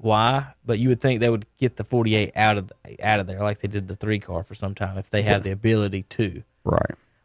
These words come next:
Speaker 1: Bubba Wallace to the forty-three and Daniel Suarez, uh, to the ninety-nine. Like I said, this weekend, um,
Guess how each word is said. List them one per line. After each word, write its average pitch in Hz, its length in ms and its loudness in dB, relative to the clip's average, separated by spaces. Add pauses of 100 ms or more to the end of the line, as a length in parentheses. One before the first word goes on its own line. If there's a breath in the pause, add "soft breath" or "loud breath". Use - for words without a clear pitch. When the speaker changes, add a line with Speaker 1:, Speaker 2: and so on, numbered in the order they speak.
Speaker 1:
Bubba 170 140 10
Wallace 170 340 8
to 156 100 -2
the 135 80 2
forty-three 160 960 2
and 120 160 2
Daniel 135 340 4
Suarez, 117 960 0 (440)
uh, 107 320 4
to 110 160 -2
the 123 80 4
ninety-nine. 123 560 4
Like 117 120 0
I - 20 -6
said, 110 280 0
this 120 180 -2
weekend, 131 800 2
um, 110 540 -2